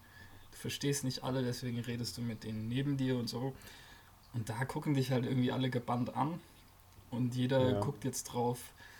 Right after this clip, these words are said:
Speaker 1: wer ergreift jetzt das Wort und, äh, wartet auf seine Gelegenheit, äh, weil durch-, durcheinander reden geht halt gar nicht. So. Ähm,
Speaker 2: Ja.
Speaker 1: ist schon
Speaker 2: Ja,
Speaker 1: komisch.
Speaker 2: und, und mit Sicherheit leidet die Internetverbindung, also an der Stelle können wir mal hier, äh, zugeben,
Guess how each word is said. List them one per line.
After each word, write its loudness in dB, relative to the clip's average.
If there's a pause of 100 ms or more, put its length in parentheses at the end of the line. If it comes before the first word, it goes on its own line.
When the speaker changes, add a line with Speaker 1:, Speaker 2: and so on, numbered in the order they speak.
(260)
Speaker 1:
wer 2
ergreift 0
jetzt -4
das -6
Wort 4 (220)
und, -2
äh, 0 (140)
wartet 2
auf -2
seine 4
Gelegenheit, 0 (1000)
äh, 0
weil 2
durch-, 2 (160)
durcheinander 4
reden 4
geht -2
halt -2
gar -4
nicht. -4 (540)
So. -2 (640)
Ähm, -2 (120)
Speaker 2:
Ja. 2 (840)
Speaker 1:
ist 4
schon 4
Speaker 2:
Ja, 12
Speaker 1:
komisch. 6
Speaker 2:
und, 6 (840)
und 6
mit 12
Sicherheit 12
leidet 12
die 8
Internetverbindung, 12
also 12
an 10
der 12
Stelle 8
können 8
wir 12
mal 12
hier, 12
äh, 10
zugeben, 8